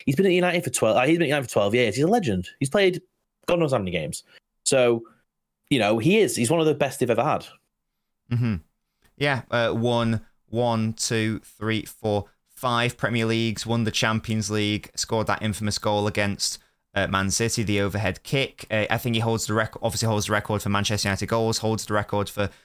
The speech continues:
Speaker 2: goals in Manchester derbies. Um, until recently was England's record goal scorer as well, uh, was in the P F A Team of the Year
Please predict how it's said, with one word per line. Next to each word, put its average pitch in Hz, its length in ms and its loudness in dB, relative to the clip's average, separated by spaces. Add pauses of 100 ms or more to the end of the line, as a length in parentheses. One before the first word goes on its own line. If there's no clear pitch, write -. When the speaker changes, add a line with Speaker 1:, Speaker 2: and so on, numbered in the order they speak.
(160)
Speaker 2:
goals 110 280 0
in 104 80 0
Manchester 101 560 -2
derbies. 123 640 0 (440)
Um, 98 520 0 (140)
until 113 220 0
recently 107 280 -2
was 98 120 -4
England's 107 520 0
record 101 360 -2
goal 104 180 -2
scorer 101 340 -2
as 98 180 -4
well, 147 460 -2
uh, 98 280 0
was 98 260 -2
in 98 80 -2
the 98 80 -2
P 107 160 -2
F 101 100 -2
A 101 80 -2
Team 98 260 -4
of 87 120 -6
the 95 80 -6
Year 101 400 0